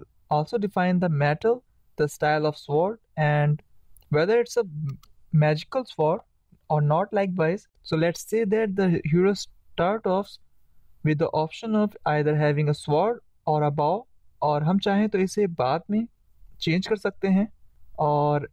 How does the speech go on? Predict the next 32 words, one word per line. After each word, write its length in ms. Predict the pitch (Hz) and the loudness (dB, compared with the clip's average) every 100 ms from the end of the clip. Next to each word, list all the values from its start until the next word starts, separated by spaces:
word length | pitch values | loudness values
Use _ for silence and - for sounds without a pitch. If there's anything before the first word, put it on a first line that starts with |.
| - 147 | -8 0
हम 160 | 165 | 0
चाहें 280 | 180 170 180 | 2 2 0
तो 80 | 175 | 0
इसे 300 | 165 - 175 175 - - - - 151 - | 0 2 2 2 -2 -12 -20 -8 -6 -2
बॉ 160 | 156 165 190 214 _ _ _ - | 0 0 0 -4 _ _ _ -4
पर 120 | 165 | -2
भी 280 | 160 196 202 - | 0 -2 -2 -6
सेट 200 | 180 175 | -6 -4
कर 100 | - | -4
सकते 300 | 180 175 - 160 | -4 -4 -2 0
हैं। 200 | 165 214 - - - - | 0 -2 -12 -20 -20 -20
So 120 | - 185 | -4 0
this 200 | 190 180 | 2 2
is 100 | 190 | 0
the 120 | 165 | 0
default। 500 | - - 156 196 247 - - | -2 0 0 0 -4 -8 -2
Now 160 | 151 156 | 2 2
I 100 | 151 | 2
left 340 | 147 180 _ | 0 -2 _
that। 140 | 220 254 _ _ _ - - | -2 -2 _ _ _ -20 -6
और 160 | 156 156 | -2 0
यहाँ 180 | 156 180 | 2 0
पर 100 | 190 | 0
अभी 200 | 185 175 196 196 | 0 2 2 2
ये 120 | 160 180 | 2 2
मैटर 260 | 190 208 | 2 2
नहीं 220 | 185 170 233 | 4 2 2
करता 280 | 185 175 196 | -2 -2 -2
कि 100 | 202 | 0
हमने 420 | 180 175 185 185 - _ _ - | 2 2 2 -2 -8 _ _ -2
मेटल 400 | 151 143 143 180 | 2 2 2 0
यहाँ 180 | 185 185 | 0 0